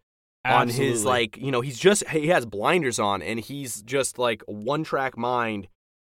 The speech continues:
Speaker 1: "I wanna kill this guy. That is all I
Speaker 2: Yep.
Speaker 1: care about."
Speaker 2: And Obi-Wan's even like, "Hey, you know what?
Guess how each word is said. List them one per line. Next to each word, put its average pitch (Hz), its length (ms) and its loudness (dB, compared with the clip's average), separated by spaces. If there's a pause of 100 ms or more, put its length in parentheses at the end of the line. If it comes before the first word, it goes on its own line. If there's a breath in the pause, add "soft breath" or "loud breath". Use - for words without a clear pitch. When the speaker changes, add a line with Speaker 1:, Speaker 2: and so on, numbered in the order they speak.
(140)
Speaker 1:
"I 120 140 8
wanna 117 280 0
kill 113 220 -2
this 95 180 -6
guy. 76 300 -10 (200)
That 113 180 4
is 95 120 -2 (120)
all 123 320 4
I 113 80 6
Speaker 2:
Yep. 123 100 2
Speaker 1:
care 101 220 0
about." 87 260 -10 (360)
Speaker 2:
And 170 180 2
Obi-Wan's 196 460 4
even 180 160 2
like, 156 160 2
"Hey, 131 380 2 (420)
you 143 120 -2
know 143 140 4
what? 147 300 4